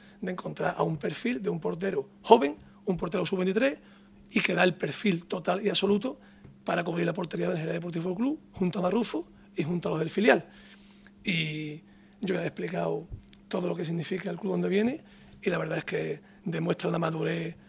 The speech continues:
fuera de, de lo común a su edad. Eh, todos los, los informes y todo lo,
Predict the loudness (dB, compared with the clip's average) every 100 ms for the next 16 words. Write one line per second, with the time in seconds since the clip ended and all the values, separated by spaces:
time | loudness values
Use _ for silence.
0 | -20 -16 -4 0 2 2 0 -4 -4 -4
1 | -4 -2 4 6 6 4 2 2 2 0
2 | -2 -16 -20 -20 -8 -4 -2 -2 -2 -4
3 | -6 -4 -2 2 2 2 -2 -8 -20 -20
4 | -12 -2 2 2 2 4 6 4 0 0
5 | 0 2 0 0 -2